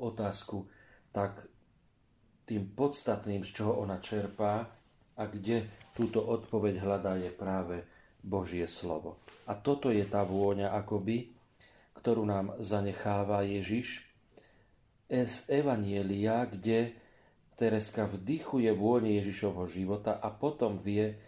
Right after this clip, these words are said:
ktorým smerom má bežať.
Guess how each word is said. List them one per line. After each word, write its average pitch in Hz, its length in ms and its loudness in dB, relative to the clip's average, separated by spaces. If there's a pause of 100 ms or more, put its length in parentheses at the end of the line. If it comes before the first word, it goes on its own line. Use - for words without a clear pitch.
(280)
ktorým 135 480 2
smerom 95 560 -2 (480)
má 90 280 -4
bežať. 82 580 -8